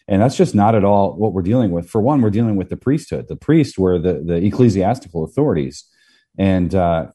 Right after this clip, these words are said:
there's no, there's no reason to assume that they were a civil magistrate of sorts. Um, so that's connected to the ceremonial practices.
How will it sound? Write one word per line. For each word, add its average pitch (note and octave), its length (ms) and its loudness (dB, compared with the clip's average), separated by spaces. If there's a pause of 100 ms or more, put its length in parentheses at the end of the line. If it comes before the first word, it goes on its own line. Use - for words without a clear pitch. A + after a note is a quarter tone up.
there's F#2 320 -2
no, A#2 540 2 (1040)
there's G#2 240 -2
no A#2+ 160 4
reason A2 480 2
to G2 160 -2
assume F#2+ 540 0
that F2 160 -6
they F#2+ 140 0
were F2+ 240 0
a F2 160 -8
civil F2+ 260 -4
magistrate E2+ 560 -4
of C#2+ 80 -10
sorts. C2+ 460 -6 (400)
Um, E2 260 0
so E2+ 380 0 (280)
that's A#2 320 2
connected A2 360 2
to F2+ 80 -4
the F2+ 60 -2
ceremonial G2+ 600 4
practices. A#2 720 -2